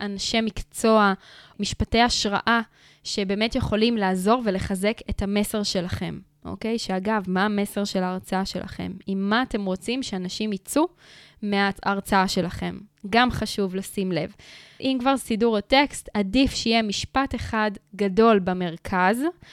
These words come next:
מאשר שכל המצגת, כל השקופית, לצורך הדוגמה, תהיה מלאה בטקסט מהקצה הימני עד הקצה השמאלי, עד הגבול העליון, עד הגבול התחתון.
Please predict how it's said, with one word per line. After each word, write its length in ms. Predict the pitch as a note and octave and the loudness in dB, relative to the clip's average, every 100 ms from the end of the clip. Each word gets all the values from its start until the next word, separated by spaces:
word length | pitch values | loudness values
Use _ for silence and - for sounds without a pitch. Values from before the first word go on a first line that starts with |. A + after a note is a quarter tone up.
| - - G#3+ | -20 -12 -4
מאשר 560 | G#3 G#3 - C#4 D#4 D#4 - _ | -2 0 2 4 4 0 -8 _
שכל 460 | - G3+ - C#4 D4+ | -6 -4 0 2 4
המצגת, 640 | C#4+ A3+ - A3+ A#3+ C4 | 4 0 0 2 2 0
כל 200 | - A#3 | 0 2
השקופית, 800 | B3+ - - - - B3+ D4 - - | 2 0 -6 -12 -4 0 0 -4 -12
לצורך 480 | A#3+ - B3+ B3 - | -10 -4 -4 -2 -4
הדוגמה, 360 | A#3+ A#3 B3 D4+ - - - _ | -6 -4 -2 -2 -4 -14 -20 _
תהיה 280 | - C#4 C#4+ | 0 2 2
מלאה 440 | C4+ C4+ - C#4 A#3+ | 2 0 0 0 -2
בטקסט 600 | A#3+ C4+ C4 - - G3+ | -2 0 -2 -2 -10 -8
מהקצה 640 | A3+ D#4+ F4 E4 D4 - C#4 | -2 0 0 0 -4 0 2
הימני 540 | C4+ A#3+ A3 A#3 A#3 - | 2 0 -2 -2 -4 -6
עד 220 | - C#4 | -4 -2
הקצה 420 | C#4+ B3+ - B3 | -4 -6 -4 -2
השמאלי, 560 | A#3 - G3+ F#3+ G#3+ G3+ - - | -2 -4 -6 -2 -2 -4 -6 -4
עד 180 | D4 B3 | 0 0
הגבול 380 | G#3+ A#3 B3+ | -2 -2 0
העליון, 400 | G#3+ G3+ G#3+ B3 | 0 0 0 0
עד 120 | G#3+ G3 | -2 -4
הגבול 420 | F#3+ F#3+ G3 G3 | -6 -8 -4 -4
התחתון. 520 | F#3+ - - F3+ | -4 -10 -6 -6